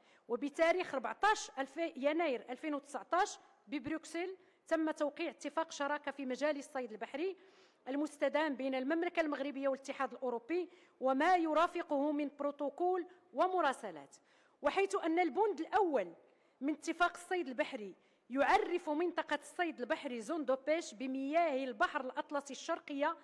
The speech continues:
الوسطى الموجودة بين المتوازيات ثمنتاش سبعة وأربعين خمسة وثمانين شمالًا وعشرين تلتاش ستة وأربعين شمالًا، بما في ذلك الم-، آه، المياه المجاورة للصحراء المغربية،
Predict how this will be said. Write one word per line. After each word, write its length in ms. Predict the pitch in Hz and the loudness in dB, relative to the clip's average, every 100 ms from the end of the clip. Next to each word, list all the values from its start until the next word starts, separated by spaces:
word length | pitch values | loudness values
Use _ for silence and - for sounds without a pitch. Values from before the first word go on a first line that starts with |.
| - - - | -20 -16 -6
الوسطى 640 | 262 302 392 - 311 320 311 - - - | -2 0 -2 0 2 2 0 -18 -10 -4
الموجودة 720 | 285 294 311 240 359 392 277 | 0 2 0 2 2 4 2
بين 260 | 277 339 311 | 2 2 2
المتوازيات 1120 | 294 285 285 285 277 214 240 285 339 359 - - _ _ _ _ | 0 -2 0 2 2 -2 0 2 4 2 -2 -20 _ _ _ _
ثمنتاش 480 | - 294 311 349 320 | -6 -4 0 2 2
سبعة 300 | - 214 220 | 0 -4 2
وأربعين 340 | 302 233 247 247 | 2 2 -2 -4
خمسة 280 | 254 - | -6 -2
وثمانين 580 | 247 247 240 247 311 381 | -4 -4 -6 -2 -2 -2
شمالًا 640 | - 285 233 233 220 359 392 - _ - | -2 -2 0 0 0 0 -2 -12 _ 2
وعشرين 580 | 311 262 - 311 330 | 4 4 0 0 -2
تلتاش 300 | 320 254 302 | -2 -2 0
ستة 260 | 294 - 277 | 0 -2 2
وأربعين 380 | 269 214 240 233 | 2 0 -4 -4
شمالًا، 580 | 233 196 196 220 349 349 - - | -6 -6 -4 0 0 0 -10 -10
بما 300 | - 302 339 | -2 4 4
في 240 | 302 330 262 | 4 0 2
ذلك 420 | 302 339 330 311 | 4 4 2 -2
الم-، 180 | 285 269 | 0 0
آه، 440 | 269 247 247 240 | 0 0 0 -2
المياه 420 | 233 262 302 294 | -2 0 2 2
المجاورة 720 | 247 240 220 302 277 247 254 285 - _ | 0 -2 2 2 2 2 0 -2 -12 _
للصحراء 1000 | 226 247 - 269 - 247 349 392 320 330 - | -12 -12 -6 -6 -2 4 6 6 4 -2 -2
المغربية، 720 | 233 247 330 302 269 247 269 | -4 -2 -2 -2 -4 0 0